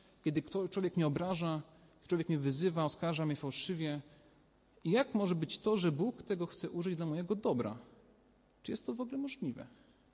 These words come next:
Opowiem wam pewną historię, która się wydarzyła naprawdę, ale przekształciłem ją troszkę nasze polskie warunki.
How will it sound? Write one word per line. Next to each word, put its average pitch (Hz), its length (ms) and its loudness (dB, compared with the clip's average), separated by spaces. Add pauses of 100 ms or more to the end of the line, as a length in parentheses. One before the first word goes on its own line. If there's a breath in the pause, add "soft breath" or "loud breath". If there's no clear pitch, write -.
(2500 loud breath)
Opowiem 262 160 4
wam 233 120 8
pewną 214 220 6
historię, 180 460 4
która 147 180 -2
się 147 120 0
wydarzyła 147 320 0
naprawdę, 131 540 0 (840 soft breath)
ale 147 200 4
przekształciłem 175 760 4
ją 160 260 6
troszkę 160 320 0
nasze 143 220 0
polskie 139 360 -4
warunki. 127 440 -2